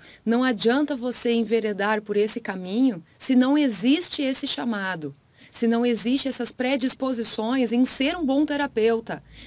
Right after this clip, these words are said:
nessa vontade de servir para o seu próximo, nessa doação. Portanto, é imprescindível, quando você decidir ser terapeuta holístico,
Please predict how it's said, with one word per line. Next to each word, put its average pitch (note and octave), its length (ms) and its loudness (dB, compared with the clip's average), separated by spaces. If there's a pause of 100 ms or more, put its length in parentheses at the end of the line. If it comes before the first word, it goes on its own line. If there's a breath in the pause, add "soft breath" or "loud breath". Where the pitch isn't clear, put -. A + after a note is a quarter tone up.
nessa A3 220 -2
vontade B3 760 0 (160 loud breath)
de A3 140 -4
servir C4+ 920 2 (300 soft breath)
para G#3 220 0
o G3 40 -4
seu F#3+ 200 -4
próximo, D#3+ 520 -6 (220 loud breath)
nessa A#3 340 0
doação. A3 720 -2 (680 loud breath)
Portanto, G#3+ 760 0 (260 soft breath)
é A3+ 140 2
imprescindível, C4 1200 0
quando A#3 300 0
você G#3 460 -2
decidir A3+ 640 -2
ser F#3+ 200 -4
terapeuta F#3+ 580 -6
holístico, F3+ 640 -6